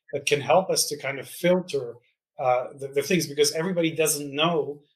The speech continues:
where to go on W H O. So what you, ideally you'd want to be able to go to a place to say, Hey, I, I have this question about this.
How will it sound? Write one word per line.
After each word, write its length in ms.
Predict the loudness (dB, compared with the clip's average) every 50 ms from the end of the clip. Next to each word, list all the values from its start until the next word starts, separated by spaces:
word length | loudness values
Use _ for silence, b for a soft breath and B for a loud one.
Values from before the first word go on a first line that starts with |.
| _ _ _ _ -4
where 300 | 6 8 10 10 10 8
to 140 | 6 2 -4
go 340 | 0 2 2 2 2 0 -2
on 140 | -4 -6 -8
W 280 | -10 -10 -10 -8 -10 -6
H 200 | -4 -2 0 0
O. 80 | 0
So 240 | 0 0 -2 -4 -4
what 200 | -6 -10 -14 -16
you, 60 | -20 _ _ _ _ _ -12 -10
ideally 280 | -2 2 2 2 2 0
you'd 260 | -4 -8 -12 -14 -6
want 240 | -4 -4 -2 -2 -6
to 80 | -6
be 80 | -4 -4
able 160 | -4 -4 -4
to 80 | -8 -6
go 140 | -6 -6 -4
to 160 | -6 -8 -12
a 160 | -12 -12 -12 -14 -16 b b b b _ _
place 240 | 2 4 4 4 2
to 60 | 0 -2
say, 240 | -4 -4 -4 0
Hey, 240 | 0 0 0 0 -4 -8 -10
I, 60 | -10 -8 -6 -6 -4
I 80 | -4 -4
have 80 | -4
this 140 | -4 -4 -4
question 340 | -2 -2 -2 -2 -2 -4 -4
about 200 | -6 -8 -4 -2
this. 280 | -2 -2 -2 -2 -4